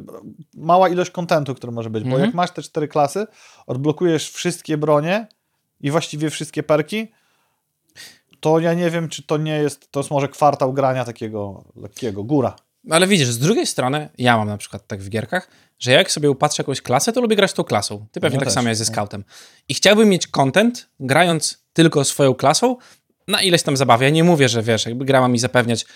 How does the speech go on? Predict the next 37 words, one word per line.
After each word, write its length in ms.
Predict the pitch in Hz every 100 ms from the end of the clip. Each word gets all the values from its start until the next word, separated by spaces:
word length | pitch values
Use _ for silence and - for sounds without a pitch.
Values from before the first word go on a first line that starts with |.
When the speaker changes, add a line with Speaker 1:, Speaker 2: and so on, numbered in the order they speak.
| - _ _ -
Speaker 2:
<laughs> 240 | 120 -
nie 100 | 151
wiem, 140 | 131 120
tysiąc 420 | 170 160 143 131
godzin 340 | 135 131 127
rozgrywki, 560 | 123 120 123 113 - 107 - _ _ _ - - - - - -
żeby 240 | 127 120 123
mógł 180 | 127
przez 160 | - 117
tysiąc 300 | 180 170 135
godzin 240 | 139 131
grać 220 | 123 147 143
i 20 |
ciągle 240 | 131 123
było 120 | 120
coś 180 | 123 135
nowego, 240 | 143 165 202
no 100 | 196
bo 60 |
to 60 | 190
jest 140 | 180
nierealne 640 | 147 156 147 127 110 104 104 _ _ -
i 80 | 135
nielogiczne. 500 | 135 127 120 - 107
Jakby, 160 | 104
no, 100 | 117
gra 180 | 123 139
nie 100 | 139
może 240 | 147 131 113
ci 120 | -
tyle 200 | 117 113
dawać 320 | 110 107 -
w 220 | - - -
takich 280 | 113 113
cenach, 320 | - 113 110 -
jakie 200 | - 117
są, 200 | 185